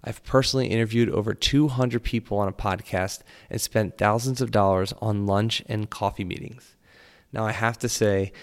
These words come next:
that in the very beginning, when I first quit my job at twenty-three, there was about a three-year period where I literally went to every single networking event on the planet.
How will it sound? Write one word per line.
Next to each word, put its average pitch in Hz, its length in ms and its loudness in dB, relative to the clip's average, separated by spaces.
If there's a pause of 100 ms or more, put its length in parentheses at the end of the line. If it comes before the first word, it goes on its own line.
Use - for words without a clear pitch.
(140)
that 110 180 2
in 107 120 -2
the 107 80 0
very 110 360 4
beginning, 110 460 0
when 98 140 -2
I 101 100 0
first - 440 -2
quit - 200 -2
my 104 120 -2
job 101 380 -2
at - 120 -4
twenty-three, 104 640 0 (800)
there 110 120 4
was 107 160 0
about 104 320 2
a 104 80 0
three-year 120 540 2
period 98 600 2
where 110 280 0
I 104 120 2
literally 117 840 0
went 101 340 0
to 101 220 -2 (120)
every 120 500 2
single 104 760 0 (120)
networking 101 680 -2
event 113 440 -2
on 107 220 2
the 101 80 0
planet. - 760 -4